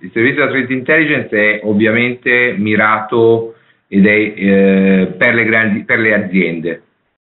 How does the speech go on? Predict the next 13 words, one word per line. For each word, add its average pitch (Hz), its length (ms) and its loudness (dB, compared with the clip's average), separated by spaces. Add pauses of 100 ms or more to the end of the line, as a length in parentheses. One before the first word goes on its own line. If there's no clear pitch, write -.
(260)
eh, 98 680 2
perché 123 280 0
con 123 100 0
questo 139 260 0
tipo 117 220 0
di 113 80 0
servizio 120 680 0
hanno, 104 560 0
riescono 101 680 0
in 101 140 0
maniera 110 480 0
predittiva 117 1080 0
a, 101 420 -2